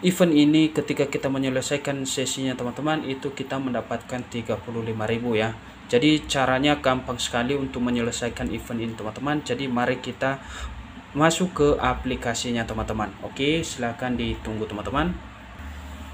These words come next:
Nah, jadi seperti yang kalian lihat teman-teman, aplikasi Snap Video yang dimana saat ini sedang mengadakan event teman-teman. Dan di sini di-, bisa kalian lihat di layar beranda teman-teman, untuk event yang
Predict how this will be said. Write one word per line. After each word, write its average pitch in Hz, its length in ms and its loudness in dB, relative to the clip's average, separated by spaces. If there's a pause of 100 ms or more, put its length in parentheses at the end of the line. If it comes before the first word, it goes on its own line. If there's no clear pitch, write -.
(320)
Nah, 165 320 6
jadi 160 160 8
seperti 180 560 4
yang 165 80 6
kalian 139 320 4
lihat 127 320 0
teman-teman, 135 400 0
aplikasi 123 800 0
Snap - 320 -2
Video 123 560 2
yang 131 240 4
dimana 123 320 0
saat 123 320 -4
ini 123 160 -2
sedang 117 400 -2
mengadakan 117 720 -2
event 117 240 -6
teman-teman. 156 560 0 (560)
Dan 151 160 8
di 151 80 0
sini 170 400 4
di-, 170 160 2
bisa 147 320 -2
kalian 139 240 0
lihat 147 240 -2
di 139 80 4
layar 127 320 6
beranda 123 400 2
teman-teman, 156 640 -2 (880)
untuk 170 320 2
event 165 320 2
yang 147 260 6